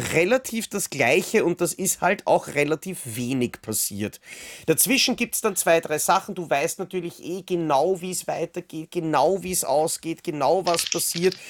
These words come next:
Und dafür, dass das alles so klar war, ist eigentlich dieser Chucky Terminator, ähm, Klon viel zu harmlos, viel zu berechenbar. Es gibt keine, eigentlich gibt's fünf Jumpscares in dem Film.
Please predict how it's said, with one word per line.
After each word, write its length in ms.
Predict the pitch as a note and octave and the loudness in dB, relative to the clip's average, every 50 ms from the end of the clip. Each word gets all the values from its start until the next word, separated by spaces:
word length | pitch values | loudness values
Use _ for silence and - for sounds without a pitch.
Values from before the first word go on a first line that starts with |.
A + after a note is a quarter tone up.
| - - - - - | -16 -16 -14 -6 -2
Und 240 | F3 F3+ F3 - - | 0 0 0 2 2
dafür, 380 | C3+ D3+ G#3 A#3 - - A3 | 2 4 2 2 0 -2 -4
dass 180 | - F3+ E3+ - | -4 -4 -4 -4
das 160 | - E3+ - | -6 -6 -4
alles 360 | - D#3 D#3+ E3+ F3+ F3 - | 0 0 0 0 0 -2 -4
so 100 | - E3+ - | -4 -6 -8
klar 520 | - - - D3 C#3+ C3+ E3+ G#3 A3 D3 | -8 -6 -2 0 2 4 4 2 4 4
war, 240 | C#3+ D3 D#3+ - - | 4 4 4 2 0
ist 240 | F#3 E3+ - - - | -2 -4 -4 -2 0
eigentlich 440 | D3+ D#3+ F#3 F#3+ - E3+ E3+ - | 0 0 0 -2 -6 -8 -10 -10
dieser 320 | - E3 D#3+ - F3 E3 - | -10 -8 -4 -2 -2 -2 -2
Chucky 500 | - - F3 D#3 - - - F3 E3+ E3 - | 0 0 0 -2 -2 -6 -8 -8 -8 -8 -4
Terminator, 1120 | - - D#3+ D3+ D#3 D3+ C#3 C#3 B2+ C3+ D#3+ - - - E3 D#3+ D#3 D3+ D3+ D3+ C#3+ - _ - - _ _ - | 0 0 2 2 2 0 0 2 2 2 2 2 0 -2 -2 2 4 4 6 4 4 2 _ -20 -20 _ _ 2
ähm, 560 | D3+ D3+ D3+ D3 D3 C#3+ C#3+ C#3 C3 A#2+ F#2 - _ _ _ _ _ _ _ _ _ _ _ _ - - - | 4 6 6 6 6 4 2 0 -4 -8 -10 -12 _ _ _ _ _ _ _ _ _ _ _ _ -14 -10 -8
Klon 540 | - - D#3+ D#3 D#3+ E3 E3+ G3 G#3 G3 - - - - - _ _ | -6 -4 -2 0 2 4 4 2 2 0 -4 -8 -14 -20 -20 _ _
viel 540 | - - - - - - A3 C#4+ D#4+ E4 - | -10 -8 -6 -4 -4 -4 -4 -4 -4 -4 -4
zu 260 | - - B3+ G#3+ D3 | -2 -2 -2 0 0
harmlos, 560 | D#3+ D#3+ D#3 E3+ F#3 F3 E3 E3 E3+ F3 E3 - | 2 0 2 0 -2 -4 -4 -4 -4 -4 -4 -6
viel 320 | - - A3+ A#3+ C4+ A3 | -6 -6 -6 -6 -6 -6
zu 160 | - - A#3+ | -6 -6 -6
berechenbar. 600 | - - F#3+ - D#3 E3+ D#3 - F3+ - E3+ - | -4 -4 -4 -2 -2 -4 -4 -6 -6 -6 -6 -4
Es 160 | - - - | -4 -6 -6
gibt 280 | - G#3 G3+ - - - | -6 -8 -12 -12 -14 -14
keine, 440 | - - D#3+ E3 F#3 G3 A3 G#3 G3 _ _ _ _ _ _ _ | -6 0 0 2 2 2 -2 -4 -6 _ _ _ _ _ _ _
eigentlich 500 | - A#2+ - G#3+ B3 B3 - G3+ G3 - | -4 -2 -2 -2 -2 -4 -8 -10 -12 -10
gibt's 340 | - G#3+ F#3 - - - - _ | -10 -12 -10 -8 -8 -8 -8 _
fünf 540 | - - - - - G3 A3 C4 A#3+ - - - | -16 -18 -6 0 0 0 0 -2 -8 -10 -8 -4
Jumpscares 760 | - F3 C#3+ F#3 F#3+ - - - - F#3 G3 G3 G3 - - | -2 -2 -2 -2 -4 -6 -8 -8 -4 -2 -2 -2 -2 -2 -4
in 160 | - F3+ F#3 | -6 -6 -4
dem 140 | F#3 F#3 F3+ | -4 -4 -4
Film. 360 | F3 - F#3+ F#3+ F#3 F#3+ F#3 | -2 -2 0 0 0 -2 -6